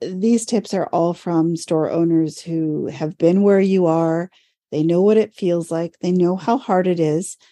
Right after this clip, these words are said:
to really create a business that pays you well. And they're past that stage. Now they are at a different stage of business. And when they look back over what's helped them be successful, they're just really generously sharing with you what could help you, uh, achieve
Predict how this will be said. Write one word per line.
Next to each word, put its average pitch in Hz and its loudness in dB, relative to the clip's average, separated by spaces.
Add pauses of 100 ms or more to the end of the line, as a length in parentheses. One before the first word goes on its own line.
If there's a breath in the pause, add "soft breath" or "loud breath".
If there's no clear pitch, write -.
(280 soft breath)
to 175 -2
really 175 2
create 180 2
a 185 0
business 170 0
that - -6
pays 156 0
you 160 0
well. 147 -6
And 226 2
they're 247 4
past 269 0
that - 0
stage. - -8
Now 180 4
they 196 2
are 190 2
at 180 0
a 175 0
different 196 -4
stage 185 0
of 185 -2
business. 160 0 (440 soft breath)
And 185 0
when 185 4
they 180 4
look 208 4
back 175 0
over 175 -4
what's 170 0
helped - -6
them 180 2
be 160 0
successful, 180 -4 (440 loud breath)
they're 254 2
just 254 -4
really 240 4
generously 202 0
sharing 175 0
with 175 -4
you 160 0
what 170 -2
could 170 -2
help 160 -2
you, 151 0
uh, 143 -4
achieve 151 -2